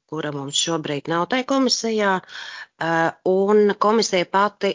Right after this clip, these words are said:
ieceļ vietnieku. Bet skatoties pēc uzvārdiem,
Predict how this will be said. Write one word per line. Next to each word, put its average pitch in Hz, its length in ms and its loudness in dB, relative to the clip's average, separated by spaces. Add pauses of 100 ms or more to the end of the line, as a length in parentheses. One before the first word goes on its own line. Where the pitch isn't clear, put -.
ieceļ 175 540 -4
vietnieku. 156 720 -2 (440)
Bet 175 260 -2
skatoties 180 560 -2
pēc - 160 -8
uzvārdiem, 196 800 2